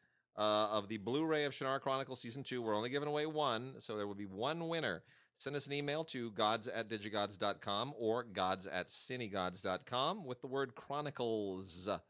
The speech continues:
S at the end, please. Chronicles. Don't misspell it. No funny spellings. No, like, K R O N Y K L. No, no Z's. Just Chronicles. C R O N I C L E S.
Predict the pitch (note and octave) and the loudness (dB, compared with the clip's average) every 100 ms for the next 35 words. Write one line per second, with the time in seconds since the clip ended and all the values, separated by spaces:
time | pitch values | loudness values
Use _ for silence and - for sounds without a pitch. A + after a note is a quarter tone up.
0 | _ _ _ A2+ F2 - G#2+ G#2+ G#2 G2 | _ _ _ -6 -4 -4 -6 -6 -2 -2
1 | F2 - C3+ A2+ F#2 - - B2+ A2 G#2 | -4 -8 -10 -8 -8 -8 -6 -6 -4 -2
2 | F2+ E2+ D#2+ - - G2 G#2 G#2+ - A2 | -2 -2 -6 -8 -6 -8 -6 -10 -6 -2
3 | G#2 G2 G#2+ - A2+ G#2+ - G#2+ G#2 G2+ | -2 -2 -6 -6 -6 -4 -4 -2 -2 -2
4 | G2 F2+ G#2 G2+ G2 F#2 - G#2+ F2 G2+ | -6 -6 -2 0 0 -2 -4 -4 0 2
5 | G#2+ F2 G#2 G2+ F#2 G#2 F2 D#2+ G2 G#2 | 2 2 2 2 0 -2 -2 2 4 4
6 | G#2 G#2+ G2+ - - _ _ A2+ G#2+ F#2+ | 4 0 -6 -14 -20 _ _ 0 0 2
7 | G2 F#2+ F#2 F2 D#2+ F2 F#2+ F#2+ F2 G#2 | 0 0 2 2 0 -2 -4 -4 -6 -6
8 | G#2+ G2+ - _ _ B2+ - - - G#2+ | -6 -8 -12 _ _ -12 -12 -18 -10 -2
9 | A2 G2 F2+ D2+ C#2 - - C3+ A#2 B2 | 0 0 -2 -2 -4 -8 -6 -2 2 4
10 | A2+ F#2 G#2+ A2 G#2 A2+ - - A2+ A2 | 4 4 2 0 -2 -4 -6 -6 -4 -4
11 | G#2 G2 D#2+ - - | -4 -4 -4 -6 -8